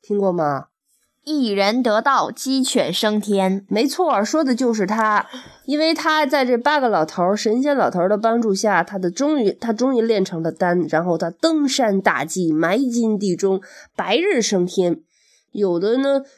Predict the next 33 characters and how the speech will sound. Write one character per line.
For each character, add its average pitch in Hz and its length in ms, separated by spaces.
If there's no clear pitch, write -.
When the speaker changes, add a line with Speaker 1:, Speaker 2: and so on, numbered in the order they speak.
Speaker 1:
他， 302 260
他 302 160
养 196 300
的 196 100
鸡 277 380
呀、 226 180
狗 185 300
啊， 180 220
就， 208 220
嗯， 196 280
在 226 180
他 233 200
吃 240 260
完 185 240
了 190 80
丹 202 220
药 170 180
之 170 180
后， 175 300
也 175 160
舔 143 340
食 - 220
了 160 160
炼 160 260
丹 165 200
炉 151 160
里 156 100
边 170 180
剩 180 320
下 165 140
的 135 100
丹 156 300
药 - 220